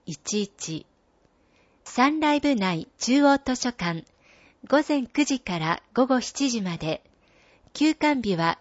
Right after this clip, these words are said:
祝日を除く月曜日。電話三四三三一一。なお、サンライブ、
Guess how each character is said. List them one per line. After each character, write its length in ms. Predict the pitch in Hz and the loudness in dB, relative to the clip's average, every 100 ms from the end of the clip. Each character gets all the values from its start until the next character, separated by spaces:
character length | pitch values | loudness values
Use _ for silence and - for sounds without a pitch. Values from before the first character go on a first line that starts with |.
| - | -8
祝 300 | - - 285 | -8 -2 0
日 340 | 294 294 - | 2 -2 -2
を 140 | 254 240 | -2 0
除 280 | 226 233 214 | -2 -4 -6
く 240 | 190 185 - | -4 -4 -6
月 360 | - 151 - 226 | -10 -8 -8 -4
曜 200 | 220 190 | -2 -2
日。 300 | - 143 - _ _ _ _ _ _ _ | -4 -10 -10 _ _ _ _ _ _ _
電 320 | 190 240 269 | 0 2 0
話 260 | 240 226 - _ | 0 0 -2 _
三 420 | _ - 233 277 | _ -2 0 0
四 300 | 262 254 185 - _ _ _ | 0 -2 -4 -10 _ _ _
三 380 | - 240 285 285 | -2 0 0 -2
三 380 | - 277 220 - _ | -4 -4 -4 -12 _
一 380 | - 156 - 214 | -14 -12 -6 -6
一。 400 | 208 - 170 156 _ _ _ _ _ _ _ | -6 -8 -10 -10 _ _ _ _ _ _ _
な 280 | 254 247 208 | 0 2 0
お、 100 | 214 | -4
サ 260 | - - 254 | -10 -4 -2
ン 100 | 302 | 0
ラ 160 | 302 285 | 0 -2
イ 80 | |
ブ、 280 | 202 175 - | -2 -4 -6